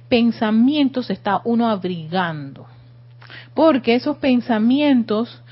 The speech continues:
pueden ser alimentados por nuestro cuerpo emocional, que es la planta eléctrica. Y ellos se disparan. Y salen a la palestra. O ellos pueden reavi-,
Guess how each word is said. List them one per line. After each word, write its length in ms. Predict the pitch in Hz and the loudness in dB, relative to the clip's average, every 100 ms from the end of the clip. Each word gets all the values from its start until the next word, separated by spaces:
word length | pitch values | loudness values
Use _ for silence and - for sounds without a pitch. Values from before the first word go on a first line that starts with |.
| - - - - | -20 -20 -20 -8
pueden 480 | 247 277 254 247 247 | 0 2 4 4 2
ser 300 | - 240 220 | 2 0 2
alimentados 800 | 196 202 277 302 285 262 233 240 | -2 -2 -2 -2 0 2 2 0
por 220 | - 247 | 0 0
nuestro 280 | 233 226 208 | 2 0 -2
cuerpo 320 | 214 208 208 | -2 -2 -2
emocional, 720 | 214 196 - 175 185 208 185 | -4 -4 -6 -8 -4 -2 -2
que 80 | 170 | -4
es 60 | 196 | -6
la 100 | 190 | -6
planta 400 | 190 180 175 175 | -4 -6 -4 -6
eléctrica. 640 | 170 170 - - - - - - - - - - - - - | -6 -8 -10 -16 -14 -18 -20 -20 -20 -20 -20 -20 -20 -20 -10
Y 120 | 185 | -6
ellos 200 | 190 196 | -4 -6
se 140 | - 156 | -8 -10
disparan. 580 | 151 - - 160 139 - - - - - - - - - - - | -12 -10 -6 -4 -6 -14 -20 -20 -20 -20 -20 -20 -20 -20 -20 -8
Y 320 | 196 226 285 - - - - - - - - | -2 -2 -2 -8 -20 -20 -20 -20 -20 -20 -4
salen 320 | 277 269 285 | 2 2 2
a 40 | 240 | 0
la 160 | 180 | 0
palestra. 520 | 190 196 190 - 147 - - - - - - - - | 0 -2 -2 -6 -14 -14 -20 -20 -20 -20 -20 -20 -2
O 400 | 247 254 226 277 | 4 6 6 2
ellos 260 | 220 240 247 | 0 0 0
pueden 380 | - 247 262 233 - | 0 2 2 0 -6
reavi-, 680 | 208 202 202 196 190 190 | -6 -2 2 2 0 -4